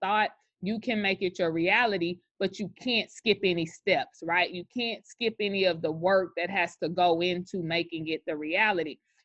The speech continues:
And so for me, on this journey of truly, a-, and I like to call it my self-actualization journey, right? Really understanding my full potential,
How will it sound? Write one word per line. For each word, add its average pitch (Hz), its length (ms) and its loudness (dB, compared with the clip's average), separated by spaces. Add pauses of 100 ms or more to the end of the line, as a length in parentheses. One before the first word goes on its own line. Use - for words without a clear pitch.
And 226 140 0
so 226 180 6
for 220 200 -2
me, 254 460 0 (400)
on 269 300 2
this 269 260 0
journey 214 480 2
of - 180 0
truly, 254 640 -2 (360)
a-, 214 140 0
and 233 160 2
I 269 140 4
like 247 220 2
to 226 100 -2
call 220 260 2
it 185 100 4
my 185 180 -2
self-actualization 170 1300 0
journey, 147 400 -6
right? 165 240 -4
Really 208 340 0
understanding 180 640 -2
my 165 160 -4 (260)
full 254 300 4
potential, 190 800 -2